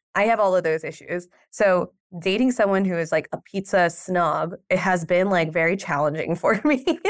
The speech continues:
in our dating. However, I was like, "Fine, let's go." Like, "This seems like a cool spot." Went, and it was one of the best things I've ever eaten. Like, I think I took a bite, looked at him, and I was like, "Oh my God,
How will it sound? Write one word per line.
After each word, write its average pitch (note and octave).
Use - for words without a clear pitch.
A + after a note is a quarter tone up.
in C#4+
our G3+
dating. G3+
However, G3
I G3+
was F#3+
like, F#3
"Fine, G#3
let's E3
go." F#3+
Like, E3
"This -
seems G3
like F3+
a E3+
cool F3
spot." D#3
Went, F3
and F#3
it F3
was E3+
one F3
of E3
the E3+
best C3
things D#3
I've D3+
ever C#3+
eaten. D#3
Like, F3
I F3
think G3
I G3+
took G3
a F#3
bite, D#3+
looked D#3
at F3
him, G3
and E3+
I D3+
was D3+
like, C#3
"Oh D#3
my B2+
God, F2+